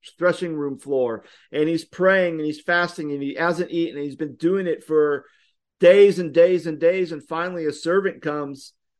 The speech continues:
and checks on him and sees that he hasn't eaten anything in weeks. And it's like, he goes and he tells David, and David goes, "Oh, is my son dead?"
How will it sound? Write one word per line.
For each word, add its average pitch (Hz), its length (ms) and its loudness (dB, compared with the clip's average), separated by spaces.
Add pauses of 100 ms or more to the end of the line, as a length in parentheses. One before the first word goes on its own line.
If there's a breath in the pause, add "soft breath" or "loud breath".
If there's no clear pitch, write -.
(180)
and 147 180 -6
checks 196 320 0
on 165 200 -2
him 135 160 -6
and 131 120 -12
sees 165 300 -2
that 156 160 -4
he 151 120 -2
hasn't 165 360 -2
eaten 156 240 -4
anything 151 400 -8
in 127 220 -10
weeks. 208 640 -8 (960)
And 147 120 -4
it's 156 180 -2
like, 160 340 -2 (440)
he 156 140 -2
goes 170 300 4
and 170 80 -2
he 165 80 -6
tells 175 280 -2
David, 180 340 -2
and 147 120 -10
David 156 260 -2
goes, 156 180 -4
"Oh, 190 140 -4
is 165 100 -6
my 147 140 -6
son 175 360 -6
dead?" 131 340 -2